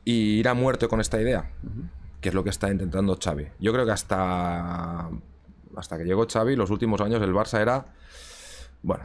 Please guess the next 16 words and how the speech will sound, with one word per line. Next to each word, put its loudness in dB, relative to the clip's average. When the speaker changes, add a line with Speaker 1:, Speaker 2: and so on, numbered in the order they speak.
Speaker 1:
a 0
ver 4
este 2
año 2
qué -4
hacemos, 2
eh, 2
a 2
ver 2
si, 4
al -4
final 0
el -2
Barça 2
Speaker 2:
¿Con 4
Valverde 6